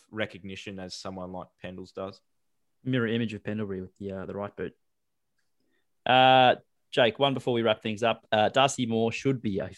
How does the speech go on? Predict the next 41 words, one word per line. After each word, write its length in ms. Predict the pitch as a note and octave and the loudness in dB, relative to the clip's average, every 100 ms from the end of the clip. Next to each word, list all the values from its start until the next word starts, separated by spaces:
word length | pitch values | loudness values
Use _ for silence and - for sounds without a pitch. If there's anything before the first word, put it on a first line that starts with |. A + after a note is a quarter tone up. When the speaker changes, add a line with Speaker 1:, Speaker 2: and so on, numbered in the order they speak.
| - | -16
Speaker 2:
permanent 320 | - G2+ F#2+ - | -8 -6 -6 -6
forward. 380 | F#2 F#2 B1 - _ _ _ _ _ - _ _ _ _ | -4 -4 -6 -10 _ _ _ _ _ -20 _ _ _ _
Speaker 1:
No, 280 | F3 A3 G#3+ | -2 4 4
he 80 | G3 | 4
shouldn't, 500 | - D#4 G2 - - | -2 -4 -6 -10 -4
'cause 140 | G3 | -4
he's 100 | G#3 | -2
not 160 | G#3+ C4 | -2 -2
a 60 | |
forward. 420 | C#4 - G2+ F2 - | -2 -4 -2 -4 -8
And 100 | - | -2
I 60 | D#3 | -2
think 240 | G3+ A3+ | -2 -2
we've, 260 | F#3+ F#3 C3+ - - | 0 0 -4 -14 -14
he 240 | - G3 | -10 -8
was 220 | A#3 B3 - | -6 -8 -10
probably 460 | _ A3+ A3 A#3 | _ -4 -2 -4
the 100 | A3 D#3+ | -4 -2
best 380 | D#3+ F#3+ - | 0 -2 -4
key, 240 | - F#3+ F3+ - | -4 -4 -4 0
uh, 200 | D#3 D#3 | 2 2
key 180 | - E3+ | 0 -4
back 420 | C3+ D3 D#3 - - | 2 2 2 -4 -14
in 140 | C#3 C#3+ | -10 -8
the 80 | |
comp 280 | C3 - D#3 | -6 -4 -4
through 160 | - C#3 | -4 -8
the 80 | B2 | -6
first 460 | - C3+ C3 - - _ _ _ _ _ _ | -2 0 0 -4 -18 _ _ _ _ _ _
three 140 | E3+ | 0
or 60 | D#3 | 2
four 280 | D#3 D3 B2 | 0 -4 0
rounds. 400 | C3 C#3+ A2 B2 | 2 4 2 -2
He 40 | |
was 100 | C#3 | -8
playing 280 | - D#3 C3 | 0 0 0
brilliant 340 | A2 D#3 C#3+ | -2 -4 -6
footy, 500 | - - B2+ A2+ G#2+ | -8 -6 -4 -2 -6
and 500 | F2+ B2+ C3+ C3+ C#3 C#2+ | -6 -2 -2 -4 -12 -6
they, 520 | C#3 C3+ C3+ C3 C3 - - | -2 0 -2 -4 -10 -14 -6
um, 580 | A#2+ A#2+ B2 B2 A#2+ | -2 0 -2 -4 -10